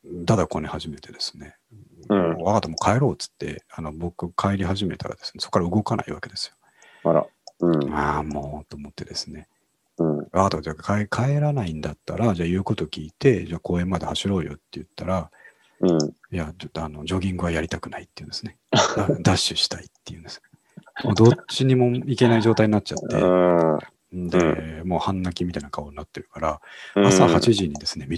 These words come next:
Speaker 1: 端でそんなことやり取りしてたらむちゃくちゃ怪しいんですよ。
Speaker 2: まあ確かにね。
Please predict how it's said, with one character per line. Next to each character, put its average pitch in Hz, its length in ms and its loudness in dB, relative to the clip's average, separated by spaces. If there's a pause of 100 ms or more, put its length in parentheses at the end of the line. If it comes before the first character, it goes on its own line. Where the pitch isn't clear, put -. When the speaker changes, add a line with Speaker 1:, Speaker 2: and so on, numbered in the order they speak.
(140)
Speaker 1:
端 104 220 0
で 95 80 -2
そ - 160 -6
ん 101 60 -4
な 104 80 -2
こ 113 120 -2
と 80 80 -2
や 80 120 -2
り 92 80 0
取 73 140 -6
り - 40 -12
し - 100 -8
て - 80 -16
た - 100 -12
ら 76 60 -14
む 90 100 -8
ち - 100 -2
ゃ 123 40 -2
く - 80 -8
ち - 80 0
ゃ - 40 0
怪 113 240 2
し - 160 0
い - 20 0
ん 76 40 -4
で - 80 -10
す - 100 -10
よ。 - 80 -20 (800)
Speaker 2:
ま 90 100 4
あ 80 40 2
確 - 220 0
か - 160 -6
に - 80 0
ね。 135 280 4